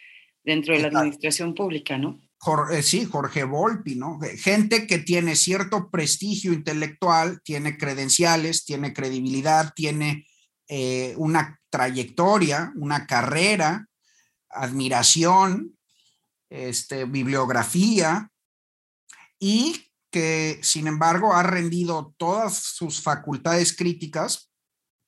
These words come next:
Speaker 2: al servicio del poder. Además, como bien dices, contradiciendo sus propias consignas, las luchas propias de años. Este, o sea, es de alguna manera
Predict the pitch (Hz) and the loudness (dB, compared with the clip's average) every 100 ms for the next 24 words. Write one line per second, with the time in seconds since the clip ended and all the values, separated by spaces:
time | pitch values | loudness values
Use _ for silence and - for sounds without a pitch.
0 | _ _ _ - 151 151 123 147 165 180 | _ _ _ -2 0 2 2 2 4 4
1 | 185 143 - 135 165 285 - _ _ _ | 4 2 -2 -2 2 0 -2 _ _ _
2 | _ _ _ - - _ 165 - 160 165 | _ _ _ -20 -20 _ -8 2 2 4
3 | 175 220 - 262 180 170 202 190 269 339 | 4 2 2 -2 -2 -2 -4 -4 0 0
4 | 175 143 - _ _ _ _ _ - 165 | 0 -4 -6 _ _ _ _ _ -2 0
5 | 160 165 160 156 180 208 220 233 165 - | 2 0 2 2 2 0 -2 -2 -4 -8
6 | _ 180 208 220 233 214 - 151 139 - | _ 0 2 0 -4 -4 -4 -6 0 2
7 | 277 311 240 - - - _ _ _ _ | 2 0 -4 -6 -8 -10 _ _ _ _
8 | _ 147 147 147 170 196 190 233 196 156 | _ -4 -2 0 0 0 0 0 0 -4
9 | 143 _ _ _ _ - 180 233 247 233 | -8 _ _ _ _ -2 2 2 2 -2
10 | 180 151 151 160 226 311 214 143 - - | -2 -4 -2 0 0 -2 -6 -8 -10 -12
11 | _ _ _ _ _ _ _ _ _ _ | _ _ _ _ _ _ _ _ _ _
12 | - 156 - 156 147 147 160 - 202 208 | -6 0 0 0 -4 -2 4 4 6 6
13 | 202 - 175 202 190 202 185 196 214 190 | 4 0 -4 -2 0 0 0 0 0 0
14 | 175 175 175 202 | -2 -2 0 -2